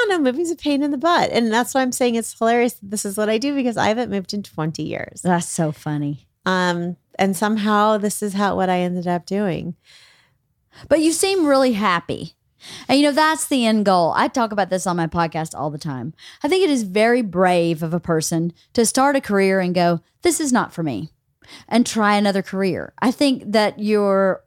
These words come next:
Speaker 2: at least my, I'm fifty also. And my, well, I'm assuming since you said five decades, you're somewhere in my general area.
Speaker 1: I am. I'm a little older than you.
Speaker 2: Are you?
Speaker 1: If you're an even fifty, I am older than you.
Speaker 2: I'm an even fifty. I'll be fifty-one in August. So,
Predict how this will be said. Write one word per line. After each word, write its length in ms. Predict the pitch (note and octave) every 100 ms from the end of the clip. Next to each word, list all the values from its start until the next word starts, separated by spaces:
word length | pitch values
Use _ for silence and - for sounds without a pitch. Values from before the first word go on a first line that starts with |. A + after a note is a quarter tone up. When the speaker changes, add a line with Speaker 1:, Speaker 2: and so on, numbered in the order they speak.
| -
Speaker 2:
at 140 | F#3+
least 260 | C4 E4+ -
my, 300 | G3+ G#3 E3+
I'm 100 | G3
fifty 380 | F3 E3 F3 D#3
also. 480 | D3+ D3 D#3+ D#3+
And 140 | E3 E3
my, 140 | D3+ -
well, 240 | - C3 A2+ -
I'm 180 | D3+ D3+
assuming 320 | - D#3 D#3
since 200 | D#3 D#3
you 60 | D3+
said 160 | C#3+
five 160 | D3 C#3+
decades, 400 | C#3+ C#3 D3+ D#3
you're 80 | D#3
somewhere 440 | D3 F#3+ F3+ E3+ D3
in 160 | D#3
my 280 | D3+ C#3+ D3
general 440 | F3 F3+ D#3+ D#3 C3+
area. 340 | E3 D#3 D#3+
Speaker 1:
I 140 | F#3 F3+
am. 280 | C3 G3 G3
I'm 160 | F3
a 80 | E3+
little 260 | E3+ F#3 E3+
older 260 | D#3+ F#3+
than 160 | F3+ C#3+
you. 220 | B2+ D3+ -
Speaker 2:
Are 180 | A#3 C#4
you? 360 | E4 B4+ C#5 B4+ -
Speaker 1:
If 140 | F#3+ A3+
you're 100 | A3
an 100 | G3
even 220 | G3+ G3
fifty, 380 | - G#3+ - E3
I 120 | D#3+
am 120 | D#3+
older 260 | E3+ G3 F3
than 160 | D#3+ D#3
you. 60 |
Speaker 2:
I'm 120 | A3+ C4
an 80 | B3+
even 240 | C4+ B3+
fifty. 400 | A#3 G3+ - D3
I'll 100 | G#3
be 80 | C4+
fifty-one 380 | C#4+ C4 C#4 A#3
in 80 | G3+
August. 500 | E3 - - - -
So, 400 | - E3+ D3